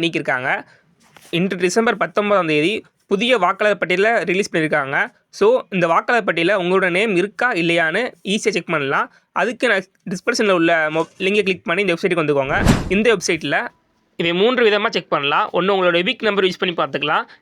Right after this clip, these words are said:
இல்ல உங்க பர்சனல் டீடெயில்ஸ் யூஸ் பண்ணி பார்த்துக்கலாம், இல்ல லிங்க்டு மொபைல் நம்பர் வச்சு செக் பண்ணலாம். ஃபர்ஸ்ட் எபிக் நம்பர் வச்சு பார்க்குறது எப்படின்னு பார்ப்போம்.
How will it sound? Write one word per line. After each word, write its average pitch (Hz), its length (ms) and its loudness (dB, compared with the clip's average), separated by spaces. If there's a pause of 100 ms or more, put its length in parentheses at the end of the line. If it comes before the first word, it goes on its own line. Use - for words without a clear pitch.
(120)
இல்ல 226 180 2
உங்க 214 180 0
பர்சனல் 226 380 0
டீடெயில்ஸ் 208 360 0
யூஸ் 180 120 -2
பண்ணி 180 140 -2
பார்த்துக்கலாம், 156 480 -2
இல்ல 190 220 -2
லிங்க்டு 240 360 -2
மொபைல் 214 260 2
நம்பர் 180 220 0
வச்சு 170 460 -4
செக் - 160 -8
பண்ணலாம். 135 320 -2 (340)
ஃபர்ஸ்ட் 196 300 -2 (220)
எபிக் 240 220 0
நம்பர் 202 200 2
வச்சு 190 200 -2
பார்க்குறது 175 280 0
எப்படின்னு 165 260 -2
பார்ப்போம். 185 280 -2